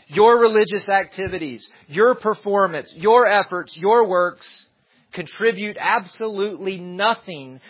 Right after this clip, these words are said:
towards the increasing or decreasing of your acceptableness in God's sight. If the basis was you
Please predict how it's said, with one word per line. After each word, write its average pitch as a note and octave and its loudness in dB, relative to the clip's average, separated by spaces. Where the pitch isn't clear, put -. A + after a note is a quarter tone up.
towards F#3+ -4
the E3+ -8
increasing G#3+ -8
or F3 0
decreasing D#3 -4
of D3+ 0
your D#3 -2
acceptableness E3+ -6
in D3+ -16
God's C3 -8
sight. G2 -16
If - -8
the D#3+ -10
basis F#3+ -6
was F#3 -16
you D3+ -12